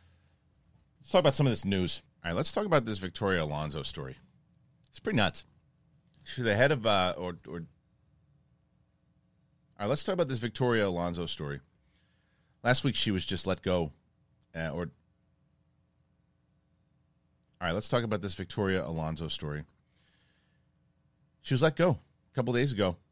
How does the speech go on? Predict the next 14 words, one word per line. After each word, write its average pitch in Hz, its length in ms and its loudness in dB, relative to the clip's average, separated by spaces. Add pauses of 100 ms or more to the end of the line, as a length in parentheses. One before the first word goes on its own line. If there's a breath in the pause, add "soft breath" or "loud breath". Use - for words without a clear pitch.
She - 140 -6
was 104 80 0
the 98 40 -8
president 143 540 0
of 101 300 2
Marvel's 104 440 2
physical 110 320 -2
production, 92 520 -2 (100)
post-production, 92 760 -2 (220)
V 107 140 0
F 101 140 -2
X, 90 280 0
and 82 280 -4
animation. 85 640 -4